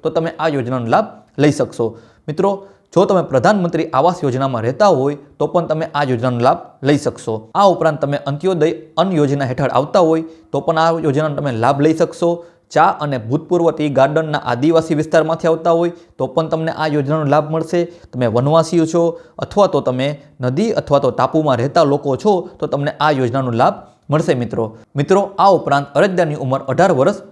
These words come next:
હોવી જોઈએ અને એક જ ઘરમાં અન્ય કોઈ એલ પી જી કનેક્શન ન હોવું જોઈએ.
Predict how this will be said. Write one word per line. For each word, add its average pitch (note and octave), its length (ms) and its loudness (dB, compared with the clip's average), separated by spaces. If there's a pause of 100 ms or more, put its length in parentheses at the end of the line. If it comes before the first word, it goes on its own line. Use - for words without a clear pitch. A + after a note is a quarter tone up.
હોવી D#3 220 4
જોઈએ A#2 280 0 (240)
અને F3 220 0 (440)
એક D#3 200 2
જ F3+ 140 2
ઘરમાં D#3 420 2 (120)
અન્ય G#3 220 0
કોઈ D#3+ 380 0
એલ C#3+ 140 0
પી F#3 100 0
જી D3+ 140 -2
કનેક્શન D3+ 440 -2 (180)
ન - 20 2
હોવું C3+ 360 4
જોઈએ. A#2 280 -2